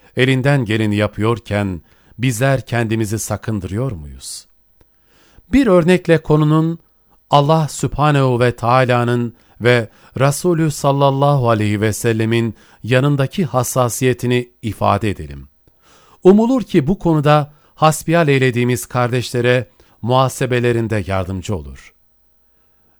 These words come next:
Beni Kurayza Yahudileri Allah Resulüne hıyanet etmiş, ahitlerini bozmuşlardı. Onlar Allah Resulü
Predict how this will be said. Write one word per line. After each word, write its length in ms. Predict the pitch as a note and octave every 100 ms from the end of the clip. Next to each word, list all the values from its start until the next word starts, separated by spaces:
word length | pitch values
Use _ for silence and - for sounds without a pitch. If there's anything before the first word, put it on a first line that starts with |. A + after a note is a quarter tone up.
| A2+
Beni 360 | D3+ A3+ A3
Kurayza 560 | G#3 D#3+ F3 F#3+ C#3+ C3+
Yahudileri 800 | A2+ G#2 G#2 G2+ F2 F2 G#2 A#2+ _ _ _ _ -
Allah 320 | D3 F3 E3 D#3
Resulüne 680 | - D3+ C3+ C3+ C3+ C3+ -
hıyanet 540 | A#2+ A#2+ A#2 C3+ C#3
etmiş, 500 | C3 C3 C3+ C#3 - _ _ _ _ _ -
ahitlerini 720 | B2+ C3+ C#3+ C3+ C3 B2+ F2+
bozmuşlardı. 880 | G2+ F#2 A2+ G#2+ - D2 B1+ C2+ - _ _ _ _ _ _ _ _
Onlar 500 | D3+ E3+ F#3+ F#3+ - - _ _ _
Allah 320 | D3+ D#3+ F3+
Resulü 640 | E3 D#3+ - D#3+ D3 D#3+ E3+